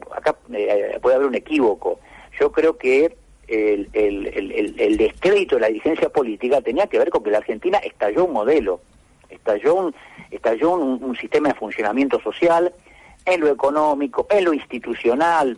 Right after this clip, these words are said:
eh, y me acuerdo de la famosa mayoría automática de la Corte Suprema de Menem, por citar solo un caso. Eh, una cosa que quiero mencionar,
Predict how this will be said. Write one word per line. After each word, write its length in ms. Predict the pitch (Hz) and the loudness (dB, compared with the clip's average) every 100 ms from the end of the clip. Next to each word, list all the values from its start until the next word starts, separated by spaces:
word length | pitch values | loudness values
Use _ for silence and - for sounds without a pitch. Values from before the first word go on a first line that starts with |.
| - - | -10 -16
eh, 160 | 104 | -14
y 120 | 110 107 | -10 -6
me 80 | |
acuerdo 320 | 104 - 127 117 | -4 2 2 4
de 60 | |
la 80 | 101 | 2
famosa 640 | 101 110 117 107 101 95 | 0 -2 0 2 2 0
mayoría 360 | 98 98 107 117 | -2 -2 2 2
automática 480 | 110 110 123 - 107 | 0 0 0 0 0
de 60 | |
la 60 | 101 | 0
Corte 300 | - 110 98 | 0 -2 -4
Suprema 320 | 104 107 107 | -6 -4 -2
de 120 | 101 | 0
Menem, 520 | 110 156 143 127 123 131 | 0 0 0 -2 -4 -4
por 180 | - | -4
citar 280 | - - 98 | -4 -2 -2
solo 160 | 101 95 | -2 -4
un 80 | 98 | 0
caso. 500 | 147 135 - 131 131 - - - - - - - - | 2 2 0 -2 -2 -12 -20 -20 -18 -16 -16 -16 -2
Eh, 300 | 135 131 123 | 2 2 2
una 160 | - 165 | 0 0
cosa 240 | 190 185 | 2 0
que 140 | 156 127 | -2 -2
quiero 220 | 170 160 | 2 2
mencionar, 680 | 139 120 127 165 233 127 | 0 -2 0 2 2 0